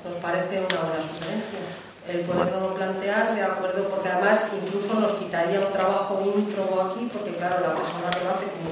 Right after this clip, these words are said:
tú dices, no es un profesional del tema y va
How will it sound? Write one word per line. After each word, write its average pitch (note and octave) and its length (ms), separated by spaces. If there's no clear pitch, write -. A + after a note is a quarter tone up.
tú - 80
dices, F3 400
no F3 80
es F3 80
un F3+ 160
profesional F3 560
del F#3 160
tema G#3 480
y F#3 80
va G#3 400